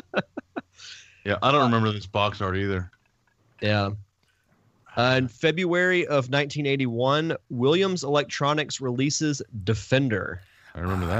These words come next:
Speaker 1: that.
Speaker 3: love Defender. I used to have it for Atari and Co-, uh, Commodore sixty-four. I love that game so much.
Speaker 1: I got, I got so spoiled with Atari 'cause my sister was dating this.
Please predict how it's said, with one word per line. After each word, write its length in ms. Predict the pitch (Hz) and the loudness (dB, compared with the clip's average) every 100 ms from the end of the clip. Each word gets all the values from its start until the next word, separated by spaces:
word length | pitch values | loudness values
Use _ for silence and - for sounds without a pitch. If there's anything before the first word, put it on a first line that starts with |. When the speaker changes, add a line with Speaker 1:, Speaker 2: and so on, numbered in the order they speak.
| 113 | -2
Speaker 1:
that. 100 | 82 | -4
Speaker 3:
love 520 | 82 82 80 80 71 | -6 -8 -6 -8 -10
Defender. 600 | 80 - 87 80 78 73 | -14 -12 -12 -10 -8 -6
I 80 | 87 | -6
used 240 | 101 - | -6 -8
to 80 | 92 | -6
have 240 | 95 90 | -4 -4
it 100 | 90 | -6
for 180 | - 69 | -10 -14
Atari 600 | - - 120 120 117 110 - 127 | -12 -4 0 2 0 -4 -8 -4
and 540 | 123 120 107 104 - | -2 0 -2 -6 -8
Co-, 140 | - | -12
uh, 320 | 107 95 87 82 | -6 -4 -4 -4
Commodore 480 | - 90 87 82 82 | -6 -8 -8 -10 -10
sixty-four. 800 | 90 - - - 76 76 73 - | -12 -14 -16 -16 -14 -12 -12 -12
I 80 | 64 | -12
love 520 | 76 95 123 123 107 | -12 -12 -6 -6 -4
that 220 | 101 90 | -8 -8
game 260 | 90 85 85 | -12 -12 -12
so 160 | 98 | -12
much. 420 | 85 78 80 - _ - | -10 -12 -14 -18 _ -4
Speaker 1:
I 100 | 123 | 0
got, 260 | 127 120 - _ _ 120 | 2 2 -2 _ _ 0
I 80 | |
got 180 | 143 151 | 2 2
so 180 | - 147 | 2 2
spoiled 480 | 127 - 123 123 123 | 2 -2 2 4 2
with 140 | 120 | 0
Atari 500 | 113 117 123 123 123 | -4 0 2 2 0
'cause 100 | 104 | -2
my 140 | 101 104 | -4 -4
sister 360 | - 123 117 | -4 -6 -4
was 180 | 113 98 | -2 -2
dating 380 | 92 113 95 107 | 2 2 4 2
this. 300 | 104 92 | 0 -2